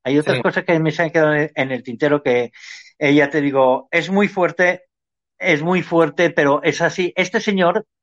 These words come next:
Speaker 1: eh, cada vez que está en Marruecos, cada vez que está en Rabat, en Marruecos,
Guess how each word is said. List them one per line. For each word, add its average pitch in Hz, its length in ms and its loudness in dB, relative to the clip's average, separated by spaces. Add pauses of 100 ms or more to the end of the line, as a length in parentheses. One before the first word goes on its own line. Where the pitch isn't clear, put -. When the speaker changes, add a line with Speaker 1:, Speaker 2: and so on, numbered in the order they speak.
(720)
Speaker 1:
eh, 135 960 2 (100)
cada 156 180 2
vez 185 160 -6
que 208 80 -6
está - 180 -4
en 170 80 -2
Marruecos, 151 680 -6 (120)
cada 123 140 -10
vez 135 100 -12
que 185 80 -6
está 175 240 -2
en 147 140 -6
Rabat, 135 380 0
en 120 80 -8
Marruecos, 135 640 -4